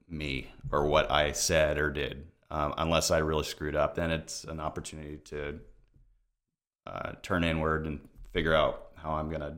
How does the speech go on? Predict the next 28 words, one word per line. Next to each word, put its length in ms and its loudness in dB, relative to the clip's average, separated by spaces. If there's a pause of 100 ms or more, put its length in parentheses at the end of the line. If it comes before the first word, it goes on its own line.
do 100 -6
better 280 2
next 260 0
time. 360 2 (800)
Um, 520 0 (960)
but, 420 4
uh, 320 -6
yeah, 260 -2
if 120 -10
they, 440 0
if 120 -18
they 280 2 (160)
reject 480 4
you, 360 -2 (640)
in, 360 -4 (140)
in 100 -2
most 260 4
cases, 500 2
it's, 280 -2
they 160 6
don't, 240 4 (560)
they 120 0
don't 220 -2
reach 220 -8
back 200 0
out 180 -6
to 60 -12
you. 120 -16